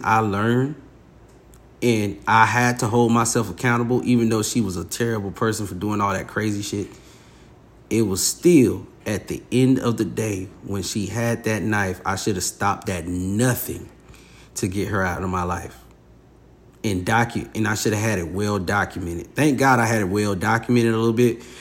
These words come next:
but I didn't want to play the internet game 'cause I didn't care. You know, I pick and choose my battles wisely. I didn't care. It was a big thing. But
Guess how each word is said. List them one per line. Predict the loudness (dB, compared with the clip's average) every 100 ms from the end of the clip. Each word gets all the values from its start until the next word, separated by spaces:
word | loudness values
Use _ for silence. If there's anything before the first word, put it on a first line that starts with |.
| -12 0
but | 2 4
I | 4
didn't | 4 4
want | 2
to | 0 -2
play | -2
the | 0
internet | 2 4 4 2
game | 2 2
'cause | 2 0
I |
didn't | 2 4 4
care. | 2 0 0 -14 -20 -20 -20 -20 -20 -20 -20 -20 -20 -20 -20 -20 -20 -20 -20 -20 -20 -20 -20 -20 2
You | 6
know, | 6
I | 4
pick | 4 4
and | 4
choose | 4 4 4
my | 2
battles | 0 0 -2 -2
wisely. | -2 -2 -2
I | 0
didn't | 2 2 0
care. | -4 -4 -4
It | -4
was | -4
a |
big | -6 -2 -2 -2
thing. | -6 -6 -10 -16 -18 -14 -2
But | 6 6 6 0 -14